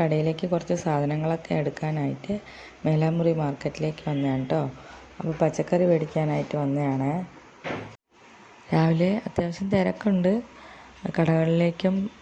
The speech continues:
കച്ചവടങ്ങൾക്കും അതുപോലെ, ആ, ഹോട്ടലുകളിലേക്കൊക്കെ പച്ചക്കറി രാവിലെയാണ് ആൾക്കാർ വന്ന് എടുത്തുകൊണ്ട് പോകുന്നത്. പിന്നെ വെളുപ്പിനെ കച്ചവട ആവശ്യങ്ങൾക്ക് മൊത്തം ഇവിടെ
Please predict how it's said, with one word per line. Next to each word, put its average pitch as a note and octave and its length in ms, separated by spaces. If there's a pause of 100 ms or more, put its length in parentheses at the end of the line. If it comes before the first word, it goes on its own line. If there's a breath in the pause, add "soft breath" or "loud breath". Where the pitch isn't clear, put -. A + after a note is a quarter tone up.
(140)
കച്ചവടങ്ങൾക്കും E3+ 840
അതുപോലെ, E3+ 500 (640 loud breath)
ആ, D#3+ 180
ഹോട്ടലുകളിലേക്കൊക്കെ E3+ 1160
പച്ചക്കറി E3+ 460
രാവിലെയാണ് D#3+ 560
ആൾക്കാർ D#3 340
വന്ന് D#3 240
എടുത്തുകൊണ്ട് D#3 440
പോകുന്നത്. D#3 520 (560 loud breath)
പിന്നെ E3+ 220
വെളുപ്പിനെ F#3 720
കച്ചവട F3 360
ആവശ്യങ്ങൾക്ക് F3 840 (460 loud breath)
മൊത്തം - 520
ഇവിടെ E3+ 200